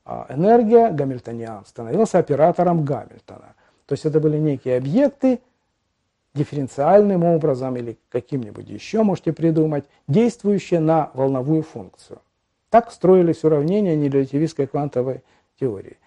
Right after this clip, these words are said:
Теперь была про-, эта идея продолжена. Давайте представим, что у нас есть пустое состояние вакуум, и давайте придумаем некий оператор, некий действующий агент,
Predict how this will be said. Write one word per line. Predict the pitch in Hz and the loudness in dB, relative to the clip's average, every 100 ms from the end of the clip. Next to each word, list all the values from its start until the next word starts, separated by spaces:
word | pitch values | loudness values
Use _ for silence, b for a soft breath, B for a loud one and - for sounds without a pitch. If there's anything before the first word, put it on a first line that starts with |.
| _ | _
Теперь | - 165 302 | -4 0 2
была | 294 262 233 | 4 6 4
про-, | - - 180 | 2 2 2
эта | 196 185 180 | 2 4 4
идея | 160 233 269 | 4 2 2
продолжена. | 240 233 165 110 101 107 107 | 6 6 6 0 -8 -14 -2
Давайте | 160 269 277 | 2 4 2
представим, | 254 240 - 190 170 | -2 -2 0 0 0
что | 165 | 0
у | |
нас | 175 160 | 0 0
есть | 160 143 | -2 -4
пустое | - 175 - 175 156 | -6 -6 4 4 4
состояние | 147 - 151 135 120 | 0 -2 -2 -2 -4
вакуум, | 120 117 - 247 277 b b b | -4 -4 -4 -6 -6 b b b
и | - | 4
давайте | 220 294 285 | 6 6 2
придумаем | 226 190 220 185 165 | 2 2 2 2 0
некий | 190 - 170 | 0 0 -4
оператор, | 151 - 170 131 127 208 202 | -4 0 0 0 -2 -2 0
некий | 190 - 151 | -6 -6 -6
действующий | 139 202 - 170 - 175 - | 0 0 0 -6 -4 -8 -2
агент, | 160 120 - - | -2 -2 -14 -20